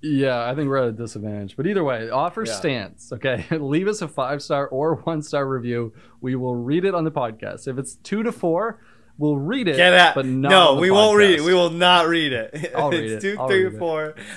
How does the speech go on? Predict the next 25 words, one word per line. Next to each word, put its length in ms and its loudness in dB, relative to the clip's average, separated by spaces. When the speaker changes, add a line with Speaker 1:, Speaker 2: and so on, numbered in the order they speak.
Speaker 2:
We'll 220 -2
read 180 0
it 100 6
in 60 4
our 120 4
spare 400 2
time, 300 -2
but 100 -2
we 80 -4
will 120 -4
not 240 0
read 160 -6
it 40 -2
on 120 -4
the 100 -10
podcast. 640 -12
Speaker 1:
Okay. 400 -8
Uh, 460 -2
Speaker 2:
One 200 2
or 100 2
five. 480 0
I'm 140 -4
just 200 -10
kidding. 260 -16
But 360 -2